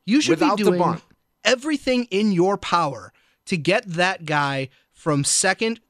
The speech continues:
Speaker 1: to third. You know, screw the home run. Your job is to make contact with the baseball. That's it. And this team just can't do it.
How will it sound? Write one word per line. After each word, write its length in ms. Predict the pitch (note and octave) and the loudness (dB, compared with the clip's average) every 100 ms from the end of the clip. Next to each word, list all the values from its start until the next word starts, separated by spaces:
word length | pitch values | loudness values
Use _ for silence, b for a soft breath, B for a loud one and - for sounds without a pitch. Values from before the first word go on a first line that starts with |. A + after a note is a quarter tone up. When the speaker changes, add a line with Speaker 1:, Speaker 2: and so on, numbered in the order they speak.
| - | -4
Speaker 1:
to 120 | F#3+ | -4
third. 460 | - E3 C#3 G#2+ b b b _ _ - _ _ | -2 -2 -2 -6 b b b _ _ -20 _ _
You 160 | F#3+ A3 | 0 0
know, 120 | A#3+ | 2
screw 400 | - - B3 D#4 | 0 -4 0 2
the 120 | D#4+ A#3 | 2 2
home 280 | C4 A#3+ | 0 2
run. 240 | A#3 G#3 D3+ | 2 0 -2
Your 340 | D3 G3 C4 | -2 2 2
job 340 | F#3+ G#3+ G#3+ G3+ | 0 0 0 0
is 120 | - | -2
to 160 | F#3+ E3+ | -2 0
make 440 | E3+ F3+ G#3 - | 2 0 -2 -10
contact 600 | - F#3+ F#3 G3 F3 E3 | -4 -2 -2 -2 -2 -2
with 300 | D3+ D#3+ - | -2 -2 -2
the 120 | D3 | -4
baseball. 600 | C#3 C3 A#2+ - E2+ - _ _ _ | -4 -4 -6 -12 -18 -20 _ _ _
That's 240 | F#3 G#3+ F#3+ | -2 -2 -2
it. 220 | C3+ - _ _ _ _ _ _ _ _ | -4 -6 _ _ _ _ _ _ _ _
And 400 | C3+ D3+ D#3+ D#3 - | -2 2 2 0 -4
this 280 | D3+ A3 - | -2 0 0
team 260 | - A3 | -2 -2
just 240 | G3 F#3 - | 0 -4 -4
can't 320 | - G#3 E3 | -6 -4 -2
do 200 | E3 F#3+ | 0 0
it. 140 | C3+ | -2